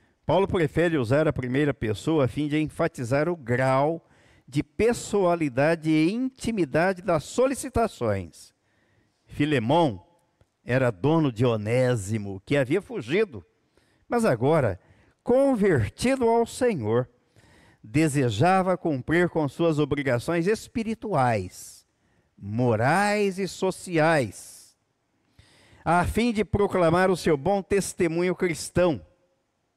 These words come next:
Arquipo era ministro da igreja em Laodiceia e filho de Filemão, com Áfia,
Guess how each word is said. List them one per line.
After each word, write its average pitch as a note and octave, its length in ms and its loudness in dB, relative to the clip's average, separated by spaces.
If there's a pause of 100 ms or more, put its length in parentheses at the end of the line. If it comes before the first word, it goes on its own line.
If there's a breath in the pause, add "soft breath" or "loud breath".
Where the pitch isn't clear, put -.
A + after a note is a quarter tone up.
(960)
Arquipo D3+ 800 -2 (640)
era E3 240 2
ministro G#3 640 -2
da C#3 140 2
igreja C3+ 520 0
em C#3 80 -2
Laodiceia C3 1120 0 (300 soft breath)
e D#3 80 2
filho C4+ 720 0
de B3 140 -2
Filemão, F#3+ 840 2 (600 soft breath)
com F#3 440 2 (400 soft breath)
Áfia, C#3 1000 0